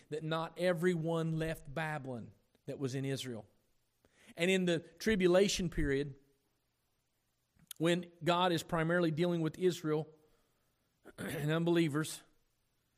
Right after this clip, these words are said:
there will be some who will not leave. They will not come through the tribulation period. There will be a great separation that takes place.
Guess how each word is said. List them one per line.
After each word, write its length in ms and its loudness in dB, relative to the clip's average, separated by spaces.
there 120 0
will 100 2
be 120 0
some 320 0
who 140 0
will 160 0
not 460 -4
leave. 420 -6
They 120 -6
will 140 -4
not 360 -6
come 240 -8
through 400 -6
the 80 -12
tribulation 720 -10
period. 480 -12
There 120 -4
will 100 -4
be 160 -4
a 60 -2
great 320 -6
separation 640 -6
that 120 -12
takes 220 -12
place. 400 -16